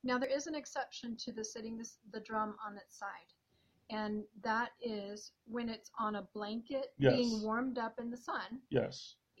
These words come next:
Speaker 1: And so there's a blanket that is specifically used to cover the drum when it's not being used,
Speaker 2: Mm-hmm.
Speaker 1: or to put it on its side,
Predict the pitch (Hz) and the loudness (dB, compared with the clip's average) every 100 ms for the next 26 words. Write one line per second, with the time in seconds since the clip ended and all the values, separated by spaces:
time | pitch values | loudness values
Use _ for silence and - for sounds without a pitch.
0 | _ 262 226 220 220 - 240 226 240 233 | _ -2 0 0 -2 0 2 2 0 0
1 | 208 - 240 240 247 277 302 269 220 240 | -4 -4 -2 0 -2 -4 -4 -4 -4 -2
2 | 220 - 214 - - 214 254 262 269 - | -2 -2 -6 -8 -8 -2 -2 -2 -12 -4
3 | 277 247 240 240 240 233 - - _ _ | -2 -2 0 0 0 -2 -12 -18 _ _
4 | - 233 226 - 262 269 269 247 233 226 | -6 -2 -2 0 0 0 -2 0 2 2
5 | 226 208 - 202 - 240 247 202 208 135 | 0 -4 -6 -6 -4 -2 -2 -2 -2 0
6 | 107 226 240 240 - - 240 220 - _ | 2 4 2 0 -6 -4 -2 -2 -6 _
7 | _ _ _ 247 254 247 233 254 254 - | _ _ _ 2 4 4 2 0 -6 -14
8 | - 220 214 208 220 | -2 2 2 2 -2